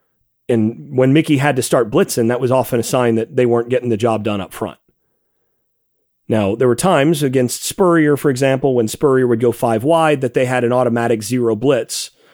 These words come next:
but that was a different thing. That's, that's different than, than a lot of other stuff. That's just a decision that we're gonna, we're gonna go ahead and bring one more than you can block just because we think we can cover. But you'll, and I think you'll see some of that from Fuller.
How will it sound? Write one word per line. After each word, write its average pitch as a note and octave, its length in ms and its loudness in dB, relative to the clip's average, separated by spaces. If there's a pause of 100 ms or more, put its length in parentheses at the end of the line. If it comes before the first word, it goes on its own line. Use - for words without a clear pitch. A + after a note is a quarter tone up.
(100)
but C3+ 80 -10
that D3 80 4
was C3 140 2
a A#2 40 -4
different B2 300 -2
thing. D2 340 -8
That's, - 240 -10
that's B2 220 -4
different A#2 400 -4
than, G2+ 460 -8
than G2 360 -6 (280)
a B2+ 40 -4
lot G#2+ 180 -2
of G#2 60 -8
other G#2+ 160 -4
stuff. G#2 220 -8
That's A#2 200 -4
just B2 200 -6
a A#2 60 -6
decision G#2+ 460 -4
that G2+ 100 -6
we're A2+ 120 0
gonna, G#2+ 220 -4
we're C3+ 180 -6
gonna A#2+ 140 0
go A2+ 140 0
ahead A2 160 -2
and G#2 240 -6
bring A#2 260 0
one A2+ 160 0
more G#2+ 240 -2
than G2 160 -8
you G#2 80 -4
can F#2+ 160 -12
block G2 500 -6 (460)
just A#2+ 220 -2
because G2+ 600 -6
we A#2 140 -4
think G#2+ 300 -4
we A2+ 140 -6
can G#2 140 -8
cover. F2+ 380 -8 (800)
But G#2 420 -4 (1040)
you'll, C#3 220 0
and D#3 120 2
I C#3+ 60 2
think C#3+ 220 -2
you'll C3+ 80 4
see C3 180 0
some A#2+ 180 -2
of G#2 60 -2
that C3+ 220 -2
from G#2 160 -10
Fuller. - 320 -16